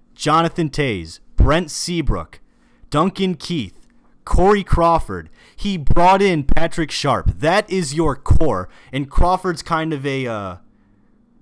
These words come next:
asterisk next to him because when they won the first one, he wasn't even, like, he was hardly on their roster. But he came in and ended up being a huge part of their core after Dale Talon left. But he was still discovered and brought in by Dale Talon.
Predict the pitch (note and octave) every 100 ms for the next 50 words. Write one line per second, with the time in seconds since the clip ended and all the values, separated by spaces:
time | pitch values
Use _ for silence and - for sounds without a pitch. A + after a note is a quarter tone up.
0 | - D#3 D#3 C#3+ - C#3+ C3 - C3 B2+
1 | B2 C#3+ B2 G#2+ - C3 C3+ C3 C#3+ C3
2 | - C3+ C3 B2 B2 B2 A#2 A#2+ A#2+ A2
3 | G#2+ G2 A#2+ _ _ G2+ A2+ G2+ B2 -
4 | C#3 A#2+ B2 A#2 A2 G2 G#2 G2 - -
5 | D#2 - - - D#3 F3+ B2+ G3+ F#3 F3+
6 | E3+ D#3 D#3+ D3 D3 C3+ C#3 C3 A#2+ -
7 | B2+ B2 C#3 B2 C3 B2 A2+ A2 A#2+ A#2+
8 | B2+ B2+ A#2+ A#2 A#2 - A2+ G2+ F#2 F2
9 | - - D3 F3 - G#3+ G3 E3+ - _
10 | - C3 - - D#3+ C3+ B2+ B2 B2 C3
11 | B2+ B2 A2 G#2+ A#2+ G#2+ - G#2+ E2+ D#2+